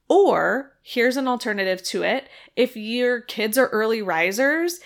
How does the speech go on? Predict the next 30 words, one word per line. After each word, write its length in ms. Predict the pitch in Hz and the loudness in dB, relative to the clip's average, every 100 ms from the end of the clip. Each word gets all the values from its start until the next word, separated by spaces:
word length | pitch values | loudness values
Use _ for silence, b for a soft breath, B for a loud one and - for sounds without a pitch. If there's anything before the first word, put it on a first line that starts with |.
| B B - | B B -12
then 600 | 208 240 233 233 233 - | -4 0 0 0 -4 -8
you 340 | 185 208 233 240 | -10 -6 -4 -2
need 180 | 247 254 | -2 -2
to 100 | 262 | -2
set 240 | - 190 | 0 0
up 120 | 202 | -2
a 60 | 202 | -4
wake 340 | 185 185 180 | -2 -2 -2
up 220 | 180 - | -4 -6
boundary 420 | 175 170 175 170 165 | -6 -4 -6 -8 -8
with 200 | - - | -8 -8
them. 320 | 64 - 214 B B B | -8 -8 -12 B B B
And 460 | 226 214 202 202 196 - | -2 0 0 -2 -8 -4
I 280 | 196 214 285 | -2 0 0
have 500 | - 196 196 196 202 - - | -2 -2 0 0 -4 -12 -8
two 520 | - 285 202 160 - | -2 0 0 -2 -8
kiddos, 540 | - 185 - 73 - B B B | -6 -4 -4 -8 -12 B B B
and 300 | 208 190 190 | 0 0 -2
one 580 | 208 190 190 180 208 269 - | -6 -4 -2 0 0 -2 -4
is 140 | 277 277 | -4 -2
an 120 | - | -2
early 260 | 220 233 240 | -2 -2 -2
riser 600 | 180 175 180 208 220 - | -2 -4 -2 -4 -4 -6
and 260 | 202 196 180 | -6 -6 -2
one 520 | 233 302 202 196 196 - | 0 2 0 -2 -8 -12
will 360 | - 185 220 220 | -10 -2 0 0
not 320 | 208 208 - | -2 -2 0
go 160 | 190 185 | 0 0
to 80 | 180 | -2
sleep. 600 | - - 285 214 143 | -4 -2 -2 -2 -6